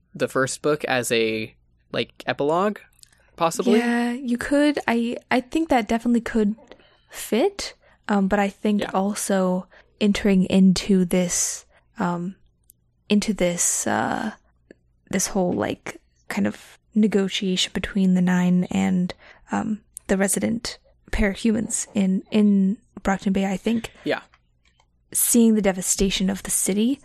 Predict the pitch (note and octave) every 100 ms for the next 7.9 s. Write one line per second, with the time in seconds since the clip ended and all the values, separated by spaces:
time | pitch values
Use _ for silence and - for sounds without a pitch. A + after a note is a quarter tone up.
0 | - - - G#3+ G#3 F#3 F3+ G3+ G#3 G#3
1 | - - F#3+ F#3+ G#3+ G#3 - - _ -
2 | G#3 - A3 - _ - F#3 F3 F3+ F#3
3 | - - G#3 G3 F#3+ F#3+ - - - -
4 | - _ _ - - - - _ - G3+
5 | A#3 A3 F#3+ F#3+ F#3+ G#3+ A#2+ - G3 -
6 | - _ _ - G3 - F3+ - F3+ F3
7 | - F#3 - G3+ F#3 - G#3 - -